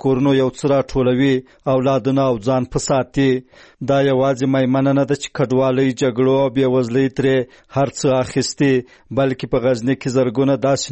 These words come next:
نورې کورنۍ هم اوسي. جمیله بله کډواله ده. هغه په یوه سړه او باراني ورځ د غزني د کډوالو چارو د ریاست مخې ته د مرستې په تمه ولاړه ده. دا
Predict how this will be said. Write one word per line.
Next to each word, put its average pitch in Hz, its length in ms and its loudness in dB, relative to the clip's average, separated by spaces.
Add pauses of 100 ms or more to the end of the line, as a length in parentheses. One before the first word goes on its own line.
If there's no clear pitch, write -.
نورې 135 200 0 (100)
کورنۍ 131 440 2
هم 131 180 0
اوسي. 131 420 0 (640)
جمیله 127 400 2 (100)
بله 135 260 0
کډواله 131 540 0
ده. 139 120 0 (480)
هغه 127 260 0
په 143 100 0
یوه 131 180 2 (100)
سړه 135 240 0
او 139 140 0
باراني 135 380 0
ورځ 135 320 2
د - 100 2
غزني 127 260 -2
د 139 160 0
کډوالو 135 400 0 (120)
چارو 139 340 2
د - 120 -2
ریاست 135 560 -2
مخې 139 240 -2
ته 147 140 0
د - 20 0 (100)
مرستې 135 380 -2
په 135 160 0
تمه 127 260 0
ولاړه 131 360 0 (100)
ده. 139 120 0 (640)
دا 135 80 2